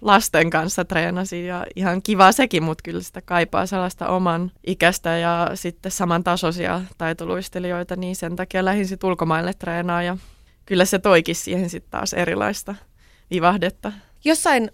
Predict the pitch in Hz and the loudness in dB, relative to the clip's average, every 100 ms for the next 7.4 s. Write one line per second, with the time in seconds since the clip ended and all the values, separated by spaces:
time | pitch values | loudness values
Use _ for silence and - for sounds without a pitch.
0 | 214 262 254 208 185 185 180 175 170 _ | 2 4 4 2 -2 -4 -2 -2 -4 _
1 | - - 208 202 170 160 160 151 _ 156 | -6 -2 0 0 -2 -4 -8 -10 _ -10
2 | - _ _ - 208 202 175 - 185 185 | -10 _ _ -10 -6 -2 -2 0 0 0
3 | 175 165 - 175 170 160 - - 180 185 | 0 -4 -4 -6 -4 -6 -10 -12 -6 -6
4 | 180 185 180 175 175 175 202 196 190 - | -6 -8 -8 -6 -6 -2 0 2 0 -6
5 | 156 151 165 185 180 170 151 143 - 160 | -8 -6 -4 0 0 0 -4 -6 -6 -4
6 | 160 - 190 175 151 - 156 175 170 143 | -4 -4 -2 -2 -4 -10 -10 -4 -2 -2
7 | - 151 147 147 | -6 -8 -8 -10